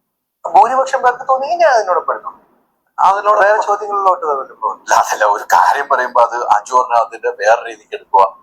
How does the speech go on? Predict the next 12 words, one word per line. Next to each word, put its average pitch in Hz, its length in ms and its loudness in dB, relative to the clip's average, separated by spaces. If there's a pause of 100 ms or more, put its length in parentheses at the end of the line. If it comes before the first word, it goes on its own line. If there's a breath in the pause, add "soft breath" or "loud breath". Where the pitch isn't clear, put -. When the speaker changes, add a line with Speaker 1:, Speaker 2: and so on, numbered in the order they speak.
(300)
Speaker 1:
അല്ലല്ല, 226 240 0
കാര്യം 277 580 0
പറയുന്നതല്ല 240 460 -2
ഞാൻ 185 480 0
പറഞ്ഞത്. 175 420 -2 (340)
ഞാൻ 202 320 4
ആ, 226 360 0 (360)
ഏ, - 240 -2 (340)
സംഭവം 151 460 0
ചെയ്തതിന്റെ 123 800 -16 (960)
എഫക്ട്. - 440 -4 (1300)
ഓക്കെ, - 180 0